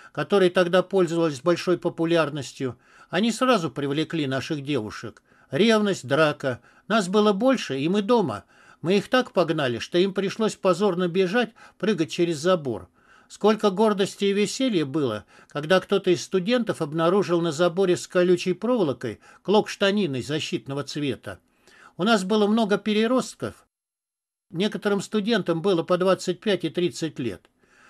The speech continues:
В драке я непосредственно не участвовал, но одобрительно к ней относился. Завуч настаивал разобрать зачинщиков на комитете комсомола.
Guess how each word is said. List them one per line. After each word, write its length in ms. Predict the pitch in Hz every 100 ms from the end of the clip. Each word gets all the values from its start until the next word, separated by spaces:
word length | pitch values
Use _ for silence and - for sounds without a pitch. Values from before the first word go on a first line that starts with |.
| - _ 139
В 20 |
драке 320 | 233 277 226
я 140 | 190
непосредственно 720 | 180 175 190 - 233 214 - 202
не 100 | 208
участвовал, 600 | 202 262 262 - 151 135
но 100 | 185
одобрительно 640 | 202 220 240 220 147 131
к 80 | 127
ней 160 | 151
относился. 800 | 117 143 160 - 156 113 - 95 - _ _ _ _ _ _ _ _ _ -
Завуч 420 | 127 262 208 -
настаивал 640 | 170 170 - 233 214 190
разобрать 480 | 185 151 190 196 214
зачинщиков 760 | 170 202 - 269 262 147 147 127
на 100 | 147
комитете 540 | 165 165 175 233 -
комсомола. 760 | - 170 - 190 185 131 98